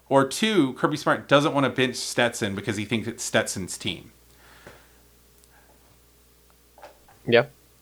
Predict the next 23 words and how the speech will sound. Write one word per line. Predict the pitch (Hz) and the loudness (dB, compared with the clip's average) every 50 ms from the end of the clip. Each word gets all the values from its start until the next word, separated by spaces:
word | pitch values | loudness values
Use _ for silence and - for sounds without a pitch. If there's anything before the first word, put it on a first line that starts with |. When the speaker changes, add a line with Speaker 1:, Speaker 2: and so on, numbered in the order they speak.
| _ _ _ _ _ _ _ _ _ _ _ - | _ _ _ _ _ _ _ _ _ _ _ 0
Speaker 1:
I | - 165 175 | 2 2 2
know | 202 233 | 2 0
they | 240 247 - | -2 -2 -4
say | - - 185 190 | -4 -2 -2 0
on | 180 160 143 | 0 0 -2
radio | 127 123 135 147 151 147 | -2 -2 -2 -2 -2 -2
that | 143 135 123 | -2 -4 -6
if | 120 - | -6 -6
you're | 123 117 | -8 -8
silent | - - - 123 117 127 131 135 - | -8 -6 -4 -2 -2 -2 -2 -4 -6
for | - - 117 | -8 -6 -4
more | 117 120 | -2 -2
than | 120 113 92 | -2 -2 -4
three | - 117 117 | -6 -8 -8
seconds, | 113 - - 110 - 127 117 113 - | -6 -4 -6 -6 -4 -6 -8 -8 -10
you | 101 | -12
start | - - 117 110 | -6 -6 -6 -6
to | - - | -6 -10
sound | - - 110 107 120 120 | -8 -6 -6 -6 -6 -8
stupid, | - - 143 139 - - 131 131 131 - - - - - - - - | -10 -8 -8 -8 -6 -6 -8 -8 -10 -12 -18 -20 -20 -20 -12 -4 0
but, | 139 147 - | 0 0 2
like, | 139 139 135 - - | 0 -4 -4 0 2
I | 147 | 6